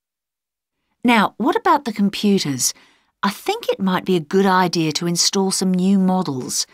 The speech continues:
They would take up a lot less room, and so that would increase the workspace for textbooks and so on.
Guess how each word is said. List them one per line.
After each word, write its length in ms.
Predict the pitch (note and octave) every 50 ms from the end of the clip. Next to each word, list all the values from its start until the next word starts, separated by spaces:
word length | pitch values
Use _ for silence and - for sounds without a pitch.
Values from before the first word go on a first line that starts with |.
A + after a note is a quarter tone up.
| _ _ _ _ _ _ _ _ _
They 140 | - F3 F3+
would 140 | D#3+ D3+ D3
take 260 | - G3+ G#3 G3+ -
up 100 | E3 C#3+
a 60 | D3
lot 280 | C#3 D3 G3+ - - -
less 280 | E3 D#3 D3 C#3+ -
room, 400 | - D#3+ F#3 A#3 B3 F3+ D3+ D3 D#3 _ _ _ _ _ -
and 180 | F#3 F#3+ F#3+
so 240 | - - - G#3 G3+
that 220 | F#3 G3+ G#3 - -
would 100 | F3+ F#3+
increase 640 | F#3+ F#3+ - - - - A3+ A#3 C4+ C4+ C#4 -
the 100 | - F3
workspace 760 | F3 E3+ G#3+ B3+ C4+ - - - - - B2 G#2+ B2+ D3 - -
for 100 | - F3
textbooks 720 | E3 - - - - - - - - D#3 - - - -
and 80 | D3+ C3+
so 260 | - - D3+ C3+ A#2
on. 240 | G2+ G2+ G#2+ -